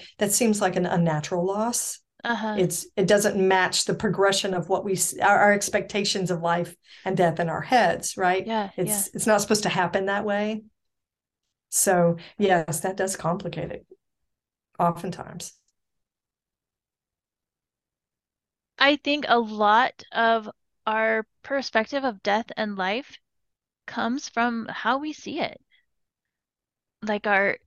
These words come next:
Speaker 2: how we handle it or not, how we view it or not, like, if we're welcoming of it or if we're scared of it, we avoid it.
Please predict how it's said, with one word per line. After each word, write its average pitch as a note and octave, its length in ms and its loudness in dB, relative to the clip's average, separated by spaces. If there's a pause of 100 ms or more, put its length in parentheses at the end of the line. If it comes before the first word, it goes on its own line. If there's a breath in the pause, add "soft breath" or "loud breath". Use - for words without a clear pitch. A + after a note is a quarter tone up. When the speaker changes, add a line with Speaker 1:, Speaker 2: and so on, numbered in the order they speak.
(120)
Speaker 2:
how A#3+ 280 4
we A3+ 120 0
handle C#4 400 -2
it D4+ 160 4
or G#3+ 140 -2
not, G#3+ 400 0
how A3 280 -2
we G3 460 -6 (1120)
view A3 360 0
it C#4+ 140 2
or B3+ 120 0
not, B3 240 0 (120)
like, G#3+ 300 -4 (640 soft breath)
if A3 240 0
we're G3 500 2
welcoming C4+ 580 0
of C#4 140 0
it D4 200 4
or G3 160 0
if G3 180 -4
we're F#3+ 160 -4
scared C#4+ 400 0
of C4+ 140 0
it, A#3 120 -2
we G#3 120 -4
avoid B3+ 340 -2
it. C#4 200 2